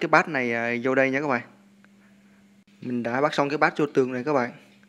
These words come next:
Thì, à, tiếp theo là tới phần đấu dây nha. Thì đây là các bạn, đây là cọng dây nóng nữa các bạn, dây nóng từ, à, nguồn vô nha các bạn. Mình chừa để chuẩn bị mình đấu nối nha. Còn cọng dây này là cọng dây từ quạt xuống nha các bạn. Đây, cọng dây này là từ quạt xuống nha.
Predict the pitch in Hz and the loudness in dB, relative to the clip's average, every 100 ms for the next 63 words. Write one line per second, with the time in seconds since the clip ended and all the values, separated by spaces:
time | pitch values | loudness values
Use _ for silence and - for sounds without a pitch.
0 | _ - - - _ _ - - 120 117 | _ -20 -20 -20 _ _ -18 -10 -8 -8
1 | - - 143 131 123 151 160 135 127 160 | -8 -4 0 0 0 -2 0 -2 2 4
2 | 165 143 147 147 139 - _ _ _ _ | 6 4 2 -4 -6 -18 _ _ _ _
3 | - _ - 127 135 131 135 120 123 - | -20 _ -2 2 4 2 0 -2 -4 -4
4 | 139 127 127 117 127 131 156 160 143 135 | 0 0 -2 -2 -2 0 0 0 -2 -2
5 | 135 135 135 170 139 127 117 120 120 123 | -2 -2 -2 -2 0 2 2 -2 -2 0
6 | 120 123 135 139 131 117 123 120 120 - | 0 0 0 -2 -4 -6 -8 -10 -10 -2
7 | 123 120 131 139 - 139 123 123 123 135 | 0 2 -2 -4 -4 -2 -2 -2 0 0
8 | 156 156 180 156 - - _ - - - | 2 0 0 -2 -2 -20 _ -20 -20 -20
9 | - - 123 120 120 135 131 120 113 123 | -18 -6 -4 -2 2 2 2 -2 -2 0
10 | 135 131 120 117 - - 165 160 156 123 | -2 0 2 0 0 0 0 0 0 -2
11 | 123 - - - - - - 131 131 117 | -4 -18 -20 -20 -20 -12 -2 0 -2 -6
12 | 135 131 117 113 117 107 - 143 165 151 | -2 0 -2 -2 -2 -2 0 -2 0 -2